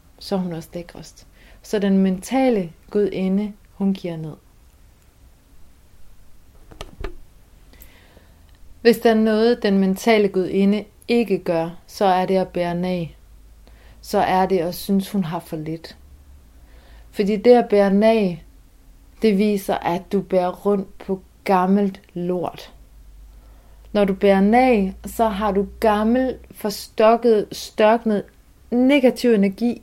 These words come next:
i hele dit system, som vibrerer ud i dine celler, som er i dit mindset, som er i din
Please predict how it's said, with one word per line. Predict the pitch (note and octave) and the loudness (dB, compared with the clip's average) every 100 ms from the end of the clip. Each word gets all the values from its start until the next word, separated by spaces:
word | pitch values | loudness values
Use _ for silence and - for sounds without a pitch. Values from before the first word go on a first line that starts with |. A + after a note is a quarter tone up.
| - | -6
i | A#3 A#3 | -6 -2
hele | C#4 D4 D4 C#4 - _ - - | 2 4 2 0 -6 _ -20 -12
dit | A#3 G#3 | -8 -8
system, | - G#3 - A#3+ A3+ F3 | -6 -8 -2 0 0 -2
som | F3 A#3+ G#3+ | -6 -4 -2
vibrerer | G#3+ G#3 A#3 G#3+ - | -2 0 2 2 0
ud | B3 | -2
i | G#3 | -2
dine | F#3+ F#3 | -2 -6
celler, | F#3 - F#3+ G3+ G#3 G3 - _ _ _ - - | -6 -4 -2 -2 -4 -8 -20 _ _ _ -20 -14
som | - G#3+ - | -4 -4 -2
er | G#3+ A#3+ - | 0 0 -2
i | |
dit | G#3 G3 | -4 -2
mindset, | G3 A3 B3+ C4+ - A3+ A3+ | 0 2 0 -2 -4 -6 -4
som | A3+ G#3+ | -4 -2
er | G#3+ A3+ | 0 -2
i | A3 | -2
din | G#3+ G3+ F#3 F3+ | -4 -4 -4 -4